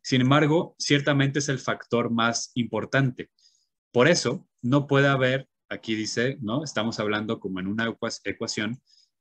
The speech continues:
la E minúscula no podría tener un valor de cero, porque el resto de los factores se eliminarían, sino que tendría que tener un factor de uno. O sea, tampoco ten-, tendría que haber,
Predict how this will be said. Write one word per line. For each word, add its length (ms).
la 240
E 60
minúscula 580
no 180
podría 420
tener 360
un 160
valor 320
de 100
cero, 400
porque 260
el 120
resto 260
de 60
los 160
factores 440
se 220
eliminarían, 800
sino 280
que 100
tendría 360
que 80
tener 320
un 80
factor 400
de 140
uno. 320
O 420
sea, 140
tampoco 380
ten-, 260
tendría 400
que 80
haber, 320